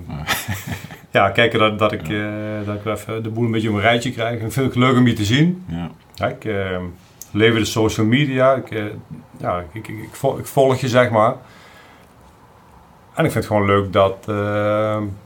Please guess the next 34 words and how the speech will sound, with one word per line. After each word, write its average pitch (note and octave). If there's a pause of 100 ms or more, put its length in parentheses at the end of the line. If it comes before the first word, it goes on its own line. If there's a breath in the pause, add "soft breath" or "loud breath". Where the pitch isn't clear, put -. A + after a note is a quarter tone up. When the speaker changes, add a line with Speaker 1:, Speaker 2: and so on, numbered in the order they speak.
(160)
Speaker 2:
dat G#2
iemand A2
die, G#2
die G#2+
ik -
zo A2
vroeg G#2+
in A2
zijn G2+
leven G#2+
heb G#2
ontmoet, A2+
zeg A#2
maar, A2
dat, G#2+
dat G#2
hij G#2
zich G#2
zo A#2
ontwikkeld G#2
heeft F2+
als F2
jou. F#2
Dus, D2+
eh, F2+ (760)
vind, -
vind -
ik G#2+
gewoon G2
mooi. F#2 (240)
Speaker 1:
Ja. F2 (180)
Speaker 2:
Ja, G2
dus, -
eh, F#2+